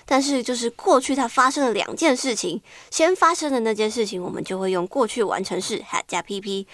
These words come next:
那离现在比较近的呢，就是过去简单式。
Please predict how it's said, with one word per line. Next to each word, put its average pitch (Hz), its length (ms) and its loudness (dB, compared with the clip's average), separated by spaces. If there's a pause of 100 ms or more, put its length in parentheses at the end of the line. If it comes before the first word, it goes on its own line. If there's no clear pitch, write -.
(280)
那 240 160 4
离 208 140 -2
现 254 220 0
在 240 120 4
比 175 160 -6
较 196 140 -2
近 285 260 4
的 208 120 2
呢， 185 200 0
就 196 140 -6
是 196 240 -4
过 254 180 2
去 233 200 -6
简 - 200 -8
单 233 160 2
式。 269 220 -4